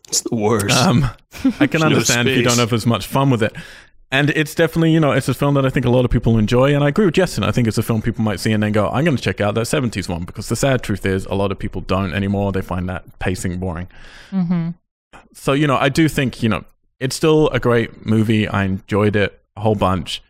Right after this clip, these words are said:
Speaker 2: But looking at it as we have to, as both critics and as Hallow-, I'm a Halloween fan, it pissed me off in a <laughs> lot, in a lot of
Speaker 3: Yeah.
Speaker 2: ways. And in terms of what they're planning with a, with a trilogy, it's like, all right, like, maybe you can do something. Like, maybe you can, but you better fucking have a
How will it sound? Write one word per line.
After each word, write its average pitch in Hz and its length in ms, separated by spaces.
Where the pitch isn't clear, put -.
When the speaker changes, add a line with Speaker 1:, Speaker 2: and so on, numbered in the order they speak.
Speaker 2:
But 92 80
looking 113 460
at 90 80
it 82 40
as 95 160
we 101 120
have 98 220
to, 95 180
as 90 220
both 85 220
critics 98 340
and 95 200
as 87 240
Hallow-, 104 420
I'm 110 160
a 104 60
Halloween 107 460
fan, 113 400
it 113 120
pissed - 240
me 78 100
off - 200
in - 80
a 71 40
<laughs> - 220
lot, 107 160
in 92 120
a 87 40
lot 85 200
of 78 60
Speaker 3:
Yeah. 151 160
Speaker 2:
ways. 76 220
And 110 240
in 113 120
terms 120 320
of 113 60
what 107 120
they're 107 80
planning 113 340
with 107 100
a, - 40
with 104 140
a 92 60
trilogy, 165 600
it's - 200
like, 107 160
all 123 140
right, 151 280
like, 110 180
maybe 120 360
you 117 160
can 107 140
do 95 120
something. - 480
Like, 92 140
maybe 117 280
you 131 60
can, 120 460
but 107 120
you 113 160
better 110 260
fucking 107 340
have 104 200
a 85 120